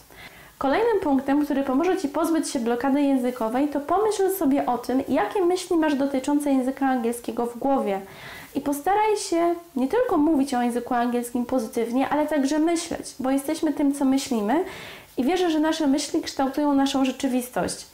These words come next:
A optymiści żyją dłużej i jest to bardzo dobre podejście, aby starać się znajdywać dobre strony w różnych małych aspektach codzienności, tak samo w języku angielskim. Myśl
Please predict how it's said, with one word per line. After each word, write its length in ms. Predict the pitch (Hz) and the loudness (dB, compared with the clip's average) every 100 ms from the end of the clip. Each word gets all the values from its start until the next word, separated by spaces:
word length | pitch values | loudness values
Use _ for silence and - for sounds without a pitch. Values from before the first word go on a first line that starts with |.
| - - - - - - - | -20 -20 -20 -20 -20 -18 -2
A 140 | 381 | 0
optymiści 520 | 415 415 359 349 311 | 0 2 0 0 0
żyją 320 | 269 285 247 240 | 2 4 2 2
dłużej 600 | 208 220 240 392 - 294 | 0 0 2 2 0 0
i 60 | |
jest 180 | 330 339 | 0 0
to 60 | 285 | -2
bardzo 320 | 285 294 277 | 0 0 0
dobre 260 | 269 277 277 | 0 0 0
podejście, 520 | 254 220 277 - 277 | -2 0 -2 -2 -6
aby 180 | 240 226 | -4 -4
starać 440 | 269 - 339 330 330 | -4 0 0 0 0
się 100 | 277 | 0
znajdywać 540 | 262 254 277 277 277 | 2 2 2 0 0
dobre 300 | 285 381 330 | -2 0 -2
strony 440 | - - 233 302 | -4 -2 0 2
w 80 | 294 | 2
różnych 500 | 277 277 294 320 330 | 4 4 4 2 0
małych 460 | 254 254 254 320 - - | -2 0 2 0 -2 -4
aspektach 560 | 381 392 349 - 302 | -4 -2 -2 -2 -4
codzienności, 680 | - 277 277 247 226 - - | -2 0 2 2 0 -6 -6
tak 160 | 262 - | -4 0
samo 260 | 339 339 | 2 2
w 40 | 294 | 2
języku 340 | 277 277 294 | 2 2 0
angielskim. 640 | 269 247 208 196 - 196 - - - - - - - | 0 2 -2 -4 -6 -8 -8 -14 -20 -18 -16 -10 0
Myśl 200 | 392 | 2